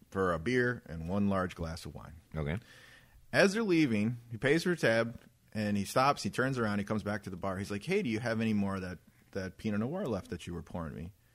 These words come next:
Speaker 1: I go, "Yeah, I mean, it's not last call. Would you like another glass?" He's like, "Well, can I get the rest of the bottle? 'Cause you opened that up, right?" I'm like, "Well, yeah." He's like, "Well, why can't I take the rest of it?"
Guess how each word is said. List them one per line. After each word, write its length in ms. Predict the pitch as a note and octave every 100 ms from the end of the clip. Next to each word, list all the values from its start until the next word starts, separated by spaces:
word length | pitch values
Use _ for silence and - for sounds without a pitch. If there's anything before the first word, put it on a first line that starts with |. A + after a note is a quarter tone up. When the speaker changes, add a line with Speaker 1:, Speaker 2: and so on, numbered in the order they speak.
| _ _ _ -
Speaker 1:
I 60 |
go, 140 | C3+ D3
"Yeah, 340 | F#3+ D4+ A#2 F#2 F2 G#2+
I 80 |
mean, 120 | A2+ G#2+
it's 120 | -
not 160 | A#2
last 240 | G#2+ G2+ -
call. 280 | E3 D#3+ G2+
Would 120 | F#2
you 80 | F#2
like 160 | F#2+
another 220 | F#2 E2+ F2
glass?" 360 | A#2 - -
He's 160 | G#2 G2
like, 180 | G2 F2+ _ _ _ _ _ _ _ _
"Well, 100 | C3
can 160 | A#2+ C3+
I 60 |
get 200 | A#2 B2
the 60 | A#2
rest 240 | A2+ G#2+
of 80 | F#2+
the 60 | F#2
bottle? 400 | D3+ F3+ E2+ E2 G2+ _ _ _ _ _ _ _ _
'Cause 120 | - G#2+
you 140 | A#2
opened 220 | F#2+ G2+
that 100 | G2
up, 220 | D#3+ G#2+ -
right?" 240 | F2 G#2 F#2
I'm 100 | G2
like, 220 | F#2 F2 -
"Well, 120 | A2
yeah." 360 | C3+ F4 A2+ F2 - _ _ _ _ _ _ _ _ _ _ _ -
He's 120 | A#2
like, 140 | C3 A2+
"Well, 100 | A#2+
why 120 | B2
can't 220 | B2+ A2+
I 40 | A2
take 240 | A2 G2+
the 80 | G2+
rest 280 | B2+ - F2+
of 100 |
it?" 120 | D2+